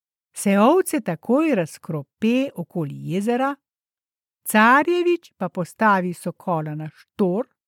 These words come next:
hrta in diple pod njega, zasuče hlače in rokave, stopi v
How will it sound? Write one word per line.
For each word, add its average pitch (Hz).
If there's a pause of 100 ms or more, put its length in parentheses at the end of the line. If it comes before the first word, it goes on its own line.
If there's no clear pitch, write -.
(640)
hrta 302 (100)
in 196
diple 170 (200)
pod 254
njega, 254 (840)
zasuče 320
hlače 220
in 185
rokave, 175 (520)
stopi 359
v 160